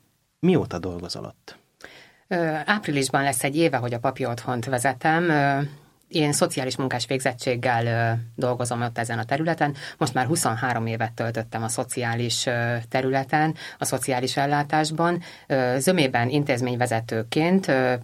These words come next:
Speaker 2: dolgoztam állami fenntartású intézménynél, önkormányzati fenntartásban, és így kerültem a Szeretett Szolgálathoz, ö, tavalyi év áprilisában.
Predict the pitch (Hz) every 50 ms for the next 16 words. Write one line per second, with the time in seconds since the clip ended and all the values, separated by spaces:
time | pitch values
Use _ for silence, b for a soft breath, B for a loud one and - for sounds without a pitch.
0 | - - - 139 151 160 151 151 170 156 139 131 120 - 120 113 123 170 220 233
1 | 170 139 - - 131 131 131 123 117 117 120 117 117 - - 120 120 117 117 120
2 | 117 117 120 117 113 113 113 113 110 113 147 165 165 - 160 139 135 127 123 127
3 | 117 123 117 117 - 117 117 113 120 117 117 117 123 117 117 113 117 - 117 117
4 | 117 117 B B B B 135 123 - 139 131 - - 117 113 110 107 - 113 113
5 | 117 - 120 113 110 - 117 117 - - 110 113 113 113 110 113 113 - 120 117
6 | 117 117 117 117 113 120 117 123 127 120 117 117 117 117 113 117 117 135 151 -
7 | 196 185 196 190 - 202 196 202 196 196 208 214 220 214